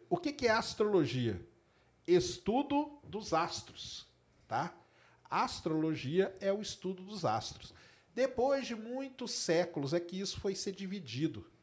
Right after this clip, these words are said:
tá? Então, o astrólogo era o cara que estudava os astros. E aí, tem o seguinte, cara. Nasceu uma criança. Como que o cara ia medir? Aí o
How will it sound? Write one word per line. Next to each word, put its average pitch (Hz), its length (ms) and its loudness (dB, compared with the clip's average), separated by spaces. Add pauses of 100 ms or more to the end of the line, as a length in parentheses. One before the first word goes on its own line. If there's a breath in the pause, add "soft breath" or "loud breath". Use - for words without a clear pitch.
(140)
tá? 123 240 -6 (460 soft breath)
Então, 202 640 4 (400 loud breath)
o 247 180 4
astrólogo 165 960 6
era 220 220 6
o - 20 2
cara 202 300 4
que - 80 -12
estudava 214 400 4
os 226 120 0
astros. - 600 -2
E 240 140 2
aí, 196 580 8
tem 214 160 4
o 247 60 -8
seguinte, 156 580 -2
cara. - 220 -16 (1400 soft breath)
Nasceu 247 520 4
uma 262 200 2
criança. 214 720 6 (1600 soft breath)
Como 294 180 10
que 285 80 4
o 277 60 4
cara 220 240 10
ia 208 120 10
medir? 165 400 8
Aí 208 140 10
o - 200 -6